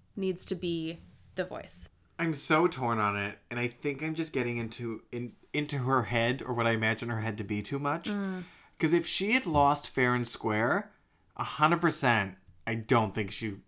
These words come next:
Speaker 2: should. 'Cause I, I agree with you. I think it's time for more progressive people,
Speaker 1: Mm-hmm.
Speaker 2: younger people, different people who have not been on the public stage for the last
Speaker 1: Yeah.
Speaker 2: eighty-nine years to take a stab. But I just,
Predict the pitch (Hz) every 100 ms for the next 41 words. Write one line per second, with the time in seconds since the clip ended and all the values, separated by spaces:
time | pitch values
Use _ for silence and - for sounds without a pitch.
0 | _ - - 117 98 127 120 113 147 151
1 | 196 175 127 113 113 117 - 135 127 131
2 | 135 127 135 165 165 151 - 123 113 107
3 | 151 170 151 139 127 117 110 117 156 175
4 | 160 - 175 180 139 127 135 131 135 135
5 | 143 131 131 127 123 123 - 170 180 170
6 | 127 120 110 107 - 208 180 170 - _
7 | 147 131 131 120 117 139 156 107 110 120
8 | - _ _ _ - _ _ - - 135
9 | - 151 151 143 156 156 120 101 104 _
10 | _ - _ _ _ - 160 143 135 120
11 | 135 170 175